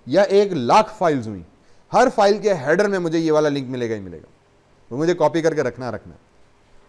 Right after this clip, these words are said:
ठीक, तभी मेरी एक सीएसएस फाइल एक लाख पेजेस को कंट्रोल कर पाएगी। अब उस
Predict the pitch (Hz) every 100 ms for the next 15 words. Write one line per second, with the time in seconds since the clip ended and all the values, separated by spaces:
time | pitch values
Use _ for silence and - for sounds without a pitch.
0 | - 196 208 - - - 190 185 247 233
1 | 190 196 208 - 208 240 - 202 185 190
2 | 185 - 170 185 175 - _ 147 151 170
3 | 165 147 160 160 156 147 180 170 143 147
4 | 143 123 107 92 80 - _ _ _ _
5 | _ _ _ _ _ _ _ _ _ -
6 | 196 220 214